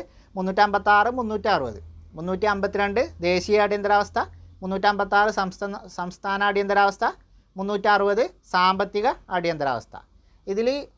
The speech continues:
മുന്നൂറ്റി അറുപത് സാമ്പത്തിക അടിയന്തരാവസ്ഥയാണ് ഇന്ത്യയിൽ ഇതുവരെ പ്രഖ്യാപിക്കാത്ത അടിയന്തരാവസ്ഥ. സുപ്രീം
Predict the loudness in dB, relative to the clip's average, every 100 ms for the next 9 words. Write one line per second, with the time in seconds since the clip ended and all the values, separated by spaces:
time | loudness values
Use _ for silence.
0 | _ -10 -6 -2 -2 2 4 4 2 2
1 | 0 0 -2 -4 0 2 2 2 2 0
2 | -2 -8 -6 -6 -4 -2 -2 -2 -2 -2
3 | -4 -6 -2 -2 -2 -2 0 -2 -4 _
4 | -6 -4 -2 -2 -4 -6 -18 -20 _ _
5 | -20 _ _ _ _ _ -20 _ -20 _
6 | _ _ _ _ -2 -2 0 0